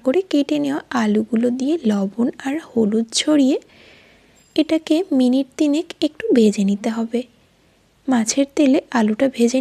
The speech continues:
নিলে এই আলুর টেস্টটা ভীষণ সুন্দর আসে। এই যে আলুগুলো এভাবে ভেজে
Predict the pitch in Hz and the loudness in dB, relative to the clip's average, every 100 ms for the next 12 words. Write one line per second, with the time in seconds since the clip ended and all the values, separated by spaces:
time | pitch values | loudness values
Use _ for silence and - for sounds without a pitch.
0 | 302 277 285 587 _ - 320 - 254 254 | 0 0 0 -4 _ 0 0 2 0 0
1 | - - 262 247 - - 320 302 254 - | -2 0 0 0 -4 -4 -2 0 -2 0
2 | 392 440 - 208 196 196 196 - 233 226 | -2 -2 2 4 4 2 -2 -4 -6 -6
3 | _ _ _ _ 339 302 226 214 - 240 | _ _ _ _ 6 6 6 2 2 2
4 | 254 254 285 - 285 247 233 247 349 - | 4 6 4 4 4 4 2 0 0 0
5 | - 220 214 262 | 2 2 4 0